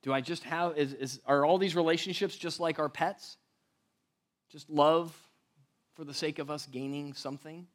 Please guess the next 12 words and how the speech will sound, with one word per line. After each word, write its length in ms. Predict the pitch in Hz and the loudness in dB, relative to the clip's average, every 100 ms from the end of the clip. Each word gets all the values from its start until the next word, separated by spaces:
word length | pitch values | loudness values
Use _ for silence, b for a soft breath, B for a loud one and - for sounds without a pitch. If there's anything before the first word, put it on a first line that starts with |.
| _ _ _ _ _ _ _ _ | _ _ _ _ _ _ _ _
For 120 | 131 | -18
glorifying 720 | 120 127 135 147 156 147 151 | -6 0 2 0 -2 -6 -4
ourselves, 640 | 143 139 143 139 151 156 - | -6 -6 -4 -2 -4 -6 -10
for 160 | 120 | -8
making 360 | 127 139 139 135 | -6 -4 -4 -4
us 220 | 147 - | -6 -8
feel 240 | - 151 | -2 -2
better? 440 | 135 127 151 190 190 _ _ _ _ _ _ _ _ _ - | 0 -4 -4 -8 -14 _ _ _ _ _ _ _ _ _ -2
Or 100 | 151 | 0
does 180 | 165 151 | 4 4
our 100 | 147 | 4
relationships 1040 | 156 180 196 - 170 - 165 160 - | 6 6 4 2 -2 0 0 -2 -8